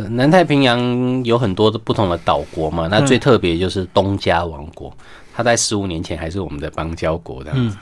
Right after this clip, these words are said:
Speaker 1: 那东加王国比较特别，就是，呃，它是南极的大赤金，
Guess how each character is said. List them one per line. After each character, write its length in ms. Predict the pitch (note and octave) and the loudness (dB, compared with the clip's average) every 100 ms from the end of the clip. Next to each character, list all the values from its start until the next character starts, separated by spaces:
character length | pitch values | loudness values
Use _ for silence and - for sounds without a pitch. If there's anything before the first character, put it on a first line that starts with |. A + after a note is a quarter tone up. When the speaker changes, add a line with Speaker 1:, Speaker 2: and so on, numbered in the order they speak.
| - - - | -16 -20 -2
Speaker 1:
那 160 | C3 | 0
东 160 | C3 D3+ | 4 6
加 180 | D3 C#3+ | 6 6
王 160 | A#2 | 4
国 140 | A#2 G2+ | 2 0
比 80 | F#2+ | 0
较 120 | A2+ | -2
特 260 | - B2+ | 2 0
别， 160 | F#2+ E2 | 2 -2
就 160 | F#2 F#2 | -2 -2
是， 340 | - F#2+ E2 - - - - | 0 0 -2 -6 -20 -20 -6
呃， 240 | F#2 F2 E2 | 0 2 2
它 200 | B2+ C3 | 0 0
是 640 | - C#3+ A#2+ G#2+ G2 F2+ | 0 0 2 2 2 0
南 320 | F#2 F#2+ G#2+ B2+ | 2 2 2 -2
极 300 | - F2+ F2+ | -6 -6 -2
的 160 | F#2 | -2
大 220 | A#2 G#2 | 2 2
赤 200 | F#2 - | 0 -6
金， 320 | E2 F2 E2+ | -10 -8 -10